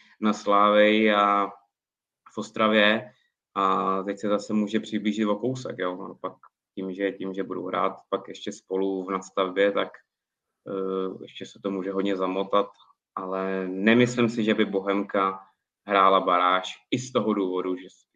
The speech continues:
že Sparta B bude na postupových pozicích a tím pádem, tím pádem, eh, zachrání automaticky jeden klub,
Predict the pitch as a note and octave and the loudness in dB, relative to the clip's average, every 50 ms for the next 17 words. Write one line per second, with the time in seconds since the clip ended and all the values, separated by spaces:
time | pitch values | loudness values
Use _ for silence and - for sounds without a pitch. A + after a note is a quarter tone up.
0 | - - F#2 F2+ F2+ F2+ - - - - _ _ - F#2 F2+ - - F2 D2+ F2 | -14 -10 -6 -4 -4 -4 -6 -8 -12 -20 _ _ -10 -10 -10 -8 -10 -8 -6 -4
1 | F2+ E2+ - - - F2 F2+ F2+ F2+ F2+ - - - _ - F#2 - - E2+ F2 | -4 -4 -4 -6 -8 -8 -8 -8 -8 -10 -16 -18 -20 _ -16 -16 -14 -10 -8 -8
2 | F2+ F2+ _ - F#2+ F2+ F#2 F2 F2+ - G2 F2+ F2+ - _ _ _ _ _ _ | -8 -8 _ -10 -8 -6 -6 -8 -8 -8 -8 -8 -8 -10 _ _ _ _ _ _
3 | _ _ _ _ - F#2+ F#2+ - G2+ F#2+ F#2 F#2+ F#2 F2+ F2 E2+ F2+ F2+ F2+ F2 | _ _ _ _ -12 -10 -6 -4 -4 -4 -2 0 0 2 2 2 2 0 0 -4
4 | F2 - G2 F2+ - F2+ F2 F2 F2 F2+ F2+ F2+ F2+ F2+ F2+ F2+ F2+ - - - | -6 -6 -8 -6 -2 -2 0 0 0 -2 -2 -2 -4 -6 -6 -8 -10 -14 -16 -18
5 | _ _ _ _ _ - - G#2 G#2 G2 - - G2 F2 F2+ F2+ F#2 F#2 F#2 F2+ | _ _ _ _ _ -14 -6 -6 -4 -4 -4 0 2 2 2 2 0 -2 -2 -4
6 | F2+ F2+ F2+ F2+ F2+ E2+ - - - - - F2+ F#2 F2+ F2+ F2+ F2 F2+ - F#2 | -6 -6 -6 -6 -6 -6 -6 -8 -14 -8 -4 -4 -2 -2 -2 -4 -4 -4 -4 -4
7 | F2+ F2+ F2+ - | -4 -4 -6 -10